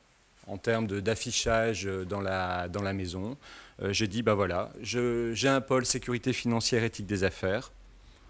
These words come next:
voilà, où je traite, euh, la fraude, euh, la corruption, les conflits d'intérêts, le blanchiment de capitaux, le financement du terrorisme. Bon, quand je dis conflit d'intérêts, c'est quand même des petits, des petites astuces que j'ai trouvées pour élargir potentiellement,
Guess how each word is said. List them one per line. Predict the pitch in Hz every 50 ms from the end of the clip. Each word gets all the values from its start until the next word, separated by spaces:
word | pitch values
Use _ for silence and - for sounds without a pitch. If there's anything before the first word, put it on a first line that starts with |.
| - -
voilà, | - 87 87 92 104
où | 113
je | 107 - -
traite, | - - 95 95 95 95 - - -
euh, | 92 87 87
la | 90 90
fraude, | - - - - 98 98 98 101 104 104 95 95 95 90 85 - - - - - - - - -
euh, | 101 95 92 92 90
la | 95 101
corruption, | - - 104 104 95 - - - 104 104
les | 107 107 98
conflits | - 104 - - 107
d'intérêts, | 98 101 98 90 - 104 95 95 95 98 98 101 101
le | 101
blanchiment | 90 98 104 95 - - 104 104
de | 98
capitaux, | - - 92 - 85 - 110
le | 104 92
financement | - 107 101 90 - - 104
du | 95 90
terrorisme. | - - 92 87 87 85 90 101 110 117 131 135 135 - - - - - - - - -
Bon, | 120 120
quand | 117 - 127 131
je | 123 107
dis | 127 139
conflit | 123 135 127 - - 123
d'intérêts, | 117 113 110 - 117 113 110 117 127 139 151 151 - - - - - - - - _
c'est | - - - 110
quand | - - 110
même | 110 120 120
des | 104 107
petits, | 95 - - - - 117 113 107
des | 95 101 101
petites | - - 117 107 101
astuces | 117 107 - - 127 123 -
que | - -
j'ai | 104 98 104
trouvées | - - - 101 95 110 120 127 127
pour | 127 - 113 101 117
élargir | 117 113 117 113 113 107 101 127 127 120 - 117
potentiellement, | - - 117 - 120 110 - - - 113 107 107 113 117 120 117